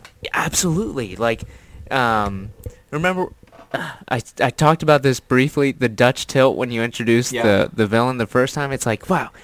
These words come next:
Speaker 1: this guy, like, he knows so much about film
Speaker 2: Mm-hmm.
Speaker 1: and just uses it in the, the exact right ways
Speaker 2: And
Speaker 1: to
Speaker 2: that's
Speaker 1: convey the message that he wants to convey.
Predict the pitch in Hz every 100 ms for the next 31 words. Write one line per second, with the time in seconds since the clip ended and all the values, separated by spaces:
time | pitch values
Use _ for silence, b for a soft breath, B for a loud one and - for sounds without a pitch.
0 | B - 196 202 160 143 117 - b b
1 | - 160 165 147 143 156 165 - 165 165
2 | 160 165 131 123 123 - 139 135 104 110
3 | 147 143 135 139 147 131 - 131 151 165
4 | 165 139 120 113 - 107 95 82 - -
5 | 110 104 98 135 123 151 - 113 117 -
6 | 107 104 98 98 - - b b - 175
7 | 160 151 185 101 113 113 110 104 104 101
8 | 101 - 104 98 101 92 95 - 110 101
9 | 95 -